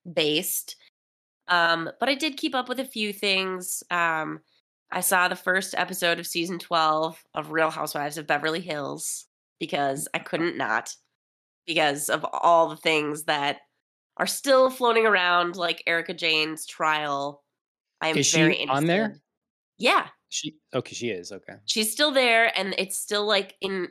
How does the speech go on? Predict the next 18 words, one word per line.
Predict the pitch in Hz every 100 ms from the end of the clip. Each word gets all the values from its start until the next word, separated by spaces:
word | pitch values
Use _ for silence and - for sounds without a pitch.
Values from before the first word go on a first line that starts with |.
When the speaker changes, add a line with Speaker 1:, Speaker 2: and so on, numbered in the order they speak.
| -
Speaker 1:
in | 185 180
this | 180 190 -
point | - 214
in | 196
time, | 196 180 175 165
it's | -
still | - 170 -
ongoing | 170 170 165 160 160 156 151 151 147 _
enough | 165 156 151 151 -
to | 151
be | 147 143 139 -
interesting | 151 147 143 143 143
to | 139
me | 143 135
to | 139
figure | 147 139
out, | 135 107
like, | 131 127